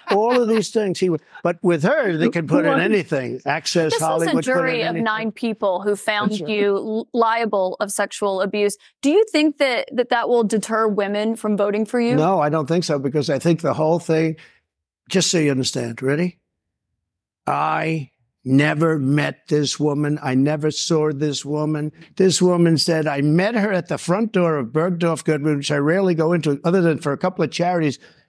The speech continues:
Speaker 1: I met her in the front door. She was about sixty years old, and this is, like, twenty-two, twenty-three years ago.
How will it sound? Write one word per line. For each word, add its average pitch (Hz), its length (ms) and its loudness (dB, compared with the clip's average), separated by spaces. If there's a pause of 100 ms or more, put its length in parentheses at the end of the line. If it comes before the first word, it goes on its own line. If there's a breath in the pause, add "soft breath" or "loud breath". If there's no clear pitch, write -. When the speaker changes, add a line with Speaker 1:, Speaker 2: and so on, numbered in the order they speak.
(600 soft breath)
Speaker 1:
I 147 80 0
met 170 240 4
her 214 80 2
in 208 100 4
the 196 80 2
front 175 300 -6
door. 139 380 -8 (580)
She - 200 -2
was 220 140 2
about 196 300 2
sixty - 360 -2
years 170 240 2
old, 151 240 2
and 135 140 0
this 196 160 -2
is, 208 100 -6
like, 170 160 0
twenty-two, 190 520 -2
twenty-three 160 520 -2
years 156 320 -2
ago. 143 240 -4